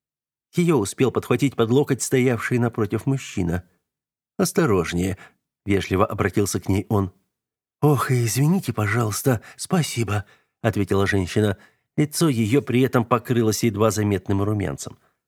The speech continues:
Мужчина улыбнулся и деликатно сделал шаг в сторону, сосредоточившись на схеме метрополитена. Что-то мне в нём не нравилось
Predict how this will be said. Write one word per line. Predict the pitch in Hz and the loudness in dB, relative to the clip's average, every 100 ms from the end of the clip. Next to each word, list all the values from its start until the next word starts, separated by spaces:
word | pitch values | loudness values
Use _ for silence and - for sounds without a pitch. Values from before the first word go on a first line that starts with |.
| _ _ _ _ _ _ - | _ _ _ _ _ _ -4
Мужчина | 110 - 95 | -2 0 -2
улыбнулся | - 101 90 107 127 - 104 - - - | 0 -2 0 2 0 2 0 -2 -14 -6
и | 110 | 0
деликатно | 117 117 143 - 123 | 2 2 0 2 0
сделал | 104 95 113 110 104 | 0 0 2 2 0
шаг | - 107 - | 0 -2 -2
в | |
сторону, | - 170 143 123 123 - - | -4 0 2 2 0 -2 -14
сосредоточившись | - 143 160 156 147 147 123 - 131 - | -6 -2 2 0 0 -4 -4 -2 -2 0
на | 123 | -2
схеме | - 131 117 113 | 0 0 2 2
метрополитена. | 117 - - 107 110 117 - - - _ _ _ _ | 0 -4 -6 -4 -6 -6 -8 -8 -12 _ _ _ _
Что-то | - - - - 110 | -12 -4 -2 0 0
мне | 113 120 113 | 2 2 2
в | 107 | 2
нём | 131 113 | 2 2
не | 113 120 | 2 2
нравилось | 127 117 101 101 98 - | 2 2 2 2 0 -4